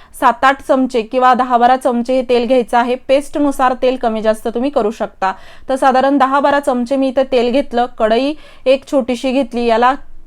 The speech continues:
तेल थोडंसं गरम झालं की ही पेस्ट आपली ह्या तेलामध्ये टाकायची आणि त्यानंतर कमी गॅसवर याला छान गरम करून घ्यायचं. इथं हे जे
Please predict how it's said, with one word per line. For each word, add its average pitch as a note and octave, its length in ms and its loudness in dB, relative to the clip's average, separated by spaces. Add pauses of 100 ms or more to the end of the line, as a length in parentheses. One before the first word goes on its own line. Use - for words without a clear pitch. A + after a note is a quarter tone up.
(100)
तेल C4 240 2
थोडंसं A#3+ 400 0
गरम A#3+ 240 2
झालं C4+ 300 2 (100)
की A#3 60 -4
ही B3 100 -2
पेस्ट C#4+ 440 -2
आपली B3 240 -2
ह्या B3 120 0
तेलामध्ये A#3 500 0
टाकायची B3 600 -2 (920)
आणि B3 160 4
त्यानंतर D4+ 480 4
कमी D4+ 360 2
गॅसवर C4 440 4
याला B3 240 6 (160)
छान D4 220 2
गरम B3+ 280 4
करून C4 280 2
घ्यायचं. A3 340 0
इथं B3+ 240 2
हे D#4+ 140 2
जे D4+ 140 0